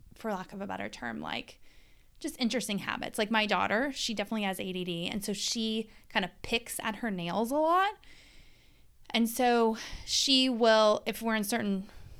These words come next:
spaces, right, well, she will, in essence, mask that she's doing those things to appear more, quote unquote, neurotypical.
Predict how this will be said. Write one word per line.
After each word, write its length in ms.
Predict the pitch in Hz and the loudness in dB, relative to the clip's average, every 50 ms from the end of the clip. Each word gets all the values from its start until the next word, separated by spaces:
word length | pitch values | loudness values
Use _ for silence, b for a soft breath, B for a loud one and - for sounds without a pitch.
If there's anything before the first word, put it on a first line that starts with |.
| B B B B B B | B B B B B B
spaces, 580 | - - - - 403 415 427 - 226 208 220 214 | -12 -6 0 2 4 4 4 4 2 0 2 2
right, 280 | 214 196 220 247 - - | 4 4 4 4 2 2
well, 200 | 233 214 214 202 | 2 2 2 2
she 260 | - - - 247 247 | 0 -2 0 0 0
will, 520 | 240 208 226 220 208 202 202 202 196 - - - | 2 4 4 6 6 6 6 4 2 -2 -6 -4
in 140 | - 214 208 | -2 0 0
essence, 360 | 202 202 202 226 208 202 - | 0 0 -2 -4 -6 -4 -2
mask 840 | 202 190 190 202 254 359 381 285 202 185 202 - 226 - - - - - B B B B | 0 2 4 6 6 8 8 8 6 6 4 2 0 -4 -6 -8 -12 -14 B B B B
that 160 | - - - | 6 6 6
she's 240 | - - 226 202 180 | 4 2 -2 -2 -2
doing 280 | 208 269 339 339 277 220 | 0 0 2 4 4 4
those 220 | 196 185 180 - | 4 2 0 -2
things 520 | - - 180 175 180 185 180 - - - - | -4 -2 -2 -2 -2 -4 -6 -8 -10 -10 -8
to 280 | - - - 208 190 185 | -6 -4 -2 -2 -2 -2
appear 400 | 190 185 - - 190 185 196 196 | -4 -6 -8 -8 -8 -8 -8 -6
more, 240 | 202 196 185 175 190 | -4 -4 -4 -4 -4
quote 200 | - - 208 180 | -6 -6 -6 -4
unquote, 400 | 175 180 - 185 170 170 - - - - - - 208 | -6 -6 -6 -6 -6 -6 -6 -10 -18 -20 -16 -12 -8
neurotypical. 1080 | 185 175 165 160 160 165 - - 185 180 - - - 196 - 196 190 - - - - | -8 -6 -6 -6 -4 -4 -4 -6 -8 -10 -12 -16 -18 -14 -14 -14 -12 -12 -12 -12 -12